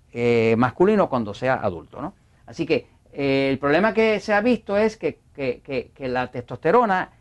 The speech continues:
la, el estrógeno, perdón, es el, es el contrario del, de la testosterona. Así que el bebé que ha sido alimentado con leche de soya, pues, eh, termina muchas veces con problemas sexuales, con los testículos muy pequeños y demás, suprimidos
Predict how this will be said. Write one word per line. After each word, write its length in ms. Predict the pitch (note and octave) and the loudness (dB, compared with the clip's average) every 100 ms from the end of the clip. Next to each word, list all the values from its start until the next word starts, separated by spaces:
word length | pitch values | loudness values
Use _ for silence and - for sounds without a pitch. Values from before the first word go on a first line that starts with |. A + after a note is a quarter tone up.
| _ _ - | _ _ -10
la, 160 | B2+ | -8
el 140 | C3 C#3 | -4 -4
estrógeno, 500 | - B3 G#3+ E3+ D3+ | 2 4 4 2 2
perdón, 320 | D#3+ G#3+ G3+ | 4 4 4
es 200 | D#3+ F3+ | 2 2
el, 60 | - | 0
es 160 | E3 | 2
el 120 | F#3+ E3+ | 2 4
contrario 720 | D#3 C3+ G3+ C4 D#4+ A3 D3 | 4 4 4 2 4 2 4
del, 320 | B2+ A#2+ A2+ | 2 0 0
de 140 | A#2+ | 0
la 100 | G#2+ | 0
testosterona. 640 | G#2 G#2+ A#2+ A2+ A#2+ A2+ E2+ | -4 -6 -6 -4 -2 -2 -4
Así 220 | - C3+ | -10 -6
que 80 | C3+ | -2
el 40 | |
bebé 280 | B2 C#3 F3 | 2 2 2
que 60 | |
ha 80 | G3 | 0
sido 180 | F#3 G3 | -2 0
alimentado 640 | G3 G3+ G3+ G3 G3 D#3+ - - _ | 0 0 0 2 2 2 -2 -12 _
con 220 | - B2+ | -8 -4
leche 240 | B2+ C#3 F#3 | -2 -2 0
de 80 | F#3+ | 2
soya, 500 | - A3+ D3 D3 - _ _ _ | 2 2 2 0 -2 _ _ _
pues, 340 | - C3+ C3 - | -4 -4 -4 -8
eh, 480 | C#3+ B2+ B2 B2 B2 | -10 -4 0 0 0
termina 560 | C3 D3+ C4+ G#3 - - _ _ - | -2 0 2 2 0 -4 _ _ -6
muchas 280 | B3+ - F#3+ | -4 -2 0
veces 280 | C4+ A3+ | 0 -2
con 220 | - D3 C3+ | -4 -4 -2
problemas 600 | C#3 G3+ C#4 A3+ A3 - _ _ | -2 0 2 0 -2 -10 _ _
sexuales, 520 | - A#2+ D#3+ C3+ C#3+ _ _ _ _ _ _ _ _ _ _ _ _ _ _ _ _ _ _ _ _ _ | -20 -12 -8 -8 -8 _ _ _ _ _ _ _ _ _ _ _ _ _ _ _ _ _ _ _ _ _
con 220 | B2+ A#2+ | -2 0
los 120 | A#2+ | 0
testículos 400 | A#2 A#2 C#3+ D3+ | -2 -2 2 4
muy 140 | C3+ C3 | 4 2
pequeños 560 | C#3+ C#3+ G#3+ A3 G3+ | 2 2 2 2 2
y 60 | D3+ | 4
demás, 320 | D3+ G3+ A3+ | 4 2 0
suprimidos 720 | - C3+ C#3 F#3 C#4+ F3+ G#3+ | 0 6 6 8 6 4 2